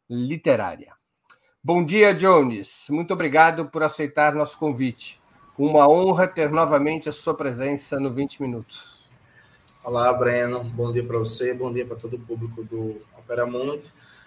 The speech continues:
Speaker 2: A honra é minha, mais uma vez, voltar a casa nesse período pós-eleitoral. Pós-eleitoral no primeiro turno, evidentemente, né, que continua a disputa.
Speaker 1: A-, antes de iniciar as perguntas, eu queria anunciar que nós iremos presentear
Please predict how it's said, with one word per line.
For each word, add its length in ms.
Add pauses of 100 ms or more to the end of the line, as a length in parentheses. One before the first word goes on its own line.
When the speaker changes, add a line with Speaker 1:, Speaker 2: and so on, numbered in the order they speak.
(140)
Speaker 2:
A 120
honra 180
é 80
minha, 260
mais 280
uma 200
vez, 440
voltar 420
a 80
casa 500
nesse 220
período 480
pós-eleitoral. 1080 (220)
Pós-eleitoral 560
no 140
primeiro 340
turno, 300
evidentemente, 800
né, 100
que 220
continua 840 (140)
a 60
disputa. 680 (1300)
Speaker 1:
A-, 240
antes 500
de 400
iniciar 380
as 80
perguntas, 580
eu 80
queria 220
anunciar 360
que 80
nós 200
iremos 320
presentear 960